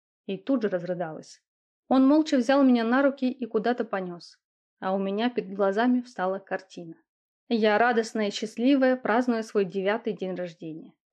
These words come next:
Передо мной торт и Матвей. «Задувай свечи, Маришка, и загадывай желание».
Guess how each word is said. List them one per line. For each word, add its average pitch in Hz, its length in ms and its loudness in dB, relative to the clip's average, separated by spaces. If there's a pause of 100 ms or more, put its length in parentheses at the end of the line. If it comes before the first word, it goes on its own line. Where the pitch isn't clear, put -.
Передо 185 280 -2
мной 180 240 -6
торт 254 440 -2 (140)
и 233 80 0
Матвей. 220 580 -4 (300)
«Задувай 233 440 2
свечи, 254 360 2
Маришка, 208 480 -2
и - 160 -6
загадывай 247 480 4
желание». 175 500 -2